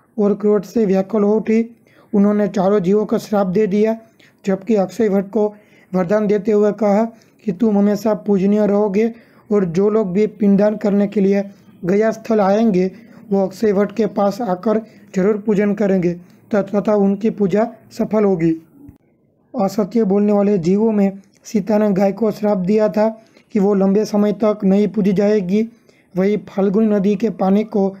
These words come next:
सूख जाने का श्राप दिया था। इस नदी में आज भी ज़्यादा पानी नहीं रहता है। वही तुलसी को गया में उग-, न उगने का श्राप दिया। आखिर में ब्राह्मण को श्राप देते हुए देवी सीता ने कहा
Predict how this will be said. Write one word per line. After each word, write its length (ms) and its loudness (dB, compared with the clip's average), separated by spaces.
सूख 120 0
जाने 280 0
का 140 -2
श्राप 260 -2
दिया 300 0
था। 280 -2
इस 240 0
नदी 280 2
में 160 2
आज 160 0
भी 180 0
ज़्यादा 240 0
पानी 280 0
नहीं 220 2
रहता 340 0
है। 220 2
वही 160 0
तुलसी 380 -2
को 160 0
गया 280 2
में 240 0
उग-, 100 2
न 60 2
उगने 380 2
का 120 0
श्राप 260 -2
दिया। 360 0
आखिर 320 -2
में 180 2
ब्राह्मण 440 2
को 220 -2
श्राप 220 -2
देते 280 -2
हुए 140 2
देवी 220 0
सीता 240 -2
ने 120 0
कहा 280 0